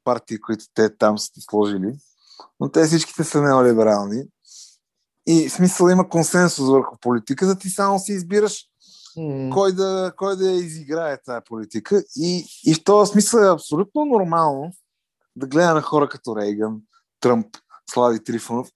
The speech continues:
Speaker 1: защото те наистина не са нищо повече от актьори.
Speaker 2: Те са, да, точно така е.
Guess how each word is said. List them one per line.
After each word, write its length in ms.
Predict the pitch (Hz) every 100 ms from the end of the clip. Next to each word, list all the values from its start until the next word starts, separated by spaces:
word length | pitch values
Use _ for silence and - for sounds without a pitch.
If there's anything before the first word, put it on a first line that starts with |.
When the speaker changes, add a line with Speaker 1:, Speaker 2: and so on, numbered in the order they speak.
| -
Speaker 1:
защото 680 | 139 160 - 180 196 175 _
те 160 | 170
наистина 440 | 160 170 - 175 160
не 80 | 147
са 200 | - 156
нищо 280 | 156 - -
повече 280 | 139 131
от 120 | 117 117
актьори. 420 | - 107 95 87 _ _ _ _ _ _ _
Speaker 2:
Те 120 | - 147
са, 220 | - 156
да, 340 | 151 165 165
точно 440 | 156 156 156 151 147
така 240 | _ 139
е. 180 | 131